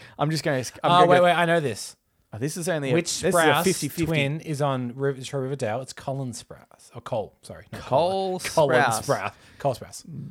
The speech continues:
Speaker 1: Done. We, this is the, seriously the longest quiz I've ever done in my effing life. At least give me an indication of how long it is.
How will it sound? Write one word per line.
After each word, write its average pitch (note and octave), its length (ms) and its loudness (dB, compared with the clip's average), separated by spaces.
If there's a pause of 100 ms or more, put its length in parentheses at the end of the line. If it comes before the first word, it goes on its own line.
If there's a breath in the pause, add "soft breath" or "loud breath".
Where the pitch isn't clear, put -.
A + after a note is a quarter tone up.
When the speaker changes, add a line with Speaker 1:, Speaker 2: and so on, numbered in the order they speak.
(140)
Speaker 1:
Done. D#3+ 320 -2
We, D#3 140 -6 (320)
this G3 340 2
is A#3+ 160 -2
the, B3+ 120 0
seriously E3+ 520 0
the D3+ 140 -2
longest C#3 420 -2
quiz C3+ 400 -2
I've B2+ 220 0
ever C3 180 -2
done B2+ 360 -2
in C3+ 180 -6
my A#2+ 280 -4
effing B2+ 360 -2
life. A#2 480 -4 (360 loud breath)
At D3+ 140 0
least A3+ 320 2
give C4+ 140 -2
me A#3 160 2
an G3 60 2
indication G3+ 680 2
of D#3 100 -2
how E3 120 4
long F3+ 180 0
it F3+ 60 -2
is. C3 140 -2